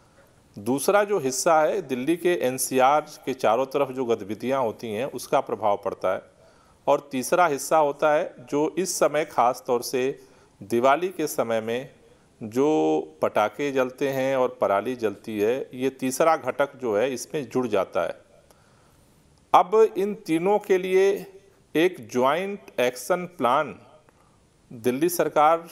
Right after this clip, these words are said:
अपने स्तर पे काम दिल्ली के लिए कर रही है और पूरे साल के लिए कर रही है। मैं आपको बताना चाहता हूँ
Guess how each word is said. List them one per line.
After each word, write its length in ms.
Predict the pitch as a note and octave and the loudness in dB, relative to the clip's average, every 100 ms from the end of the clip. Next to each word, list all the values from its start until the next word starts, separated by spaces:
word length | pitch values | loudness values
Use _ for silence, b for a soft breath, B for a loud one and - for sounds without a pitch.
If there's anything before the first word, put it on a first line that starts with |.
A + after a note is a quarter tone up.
| - - | -10 -6
अपने 400 | A2+ D3+ F3 D3+ | -6 -2 0 0
स्तर 240 | - D#3+ | 0 -4
पे 200 | D#3 E3+ | -2 -4
काम 320 | D#3+ C#3 D#3+ | 0 -2 -2
दिल्ली 300 | B2+ B2 C#3+ | -4 -4 -2
के 160 | E3 E3 | -2 -2
लिए 160 | D3 D3 | -2 -2
कर 240 | - B2 | 0 0
रही 220 | B2 G2+ | 0 -4
है 280 | E2+ - - _ _ b b b b | -6 -16 -20 _ _ b b b b
और 160 | C3+ E3 | 2 2
पूरे 260 | E3+ F3+ | 2 0
साल 300 | G3 D#3 D#3 | 4 6 4
के 120 | F#3+ F#3 | 2 -4
लिए 140 | F3 | -2
कर 200 | F3 B2 | 0 0
रही 120 | A2 | 2
है। 80 | A2+ | 0
मैं 120 | C#3+ | 2
आपको 280 | D3 D3 E3 | 0 0 -4
बताना 360 | C#3+ A#2+ B2+ C#3 | -2 0 0 0
चाहता 340 | B2 G2+ - | 0 0 -2
हूँ 280 | A#2+ A#2+ | -4 -4